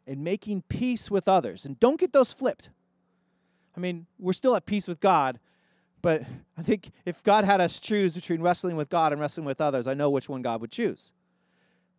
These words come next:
Wrestling with God and making peace with others, that I think in that context, our relationship with God becomes something you could never dream of. Let's pray. God, we give you thanks once again for the example of Jacob, and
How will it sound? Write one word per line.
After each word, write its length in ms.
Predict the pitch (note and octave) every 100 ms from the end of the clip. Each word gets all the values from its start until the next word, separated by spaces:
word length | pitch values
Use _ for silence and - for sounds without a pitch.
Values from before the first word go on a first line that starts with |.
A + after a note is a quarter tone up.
| _ B2+
Wrestling 420 | D#3+ F#3+ G3 G3
with 160 | F#3 F3
God 380 | C3+ A#2 G#2+ - - _ _ _ _ _ _ _ _ _ _
and 140 | C#3 C#3
making 260 | D#3+ D3+
peace 380 | - - G#3 -
with 120 | F3
others, 520 | D3 A#2+ F#2+ F2 - - _ _ _ _ _ -
that 80 | C3+
I 20 |
think 240 | F3 E3+
in 160 | E3+ C#3+
that 240 | E3 F3
context, 540 | - E3 D#3 C3+ - B2+
our 80 |
relationship 560 | A#2+ B2+ C3+ - - B2+
with 120 | A2+
God 300 | - A#2 A2
becomes 420 | G2+ - A2+ G#2+
something 520 | - C3+ A#2 A#2 G#2 G2 _ _ _ _ _
you 100 | A#2
could 100 | A2+
never 220 | A2+ G#2
dream 260 | F#2 F#2 E2+
of. 100 | D2 _ _ _ _ _ -
Let's 140 | A#2+
pray. 200 | - F2 - _ _ _ _ _ _ _ _ _ _ _ _ _ _ _ _ _ _ _ _ _ _ _ _ _ _ _ _ _ _ _ _ -
God, 140 | F3
we 80 | E3+
give 160 | F3 F#3+
you 80 | F#3
thanks 480 | G3 F3+ E3+ -
once 160 | D#3 D3+
again 340 | D#3 D#3+ F#3 G3
for 260 | - D3
the 100 | C3+
example 460 | C3+ C3 C#3+ C#3+ C#3+
of 80 | A#2
Jacob, 480 | C3+ C3 C3 B2
and 160 | C3 C#3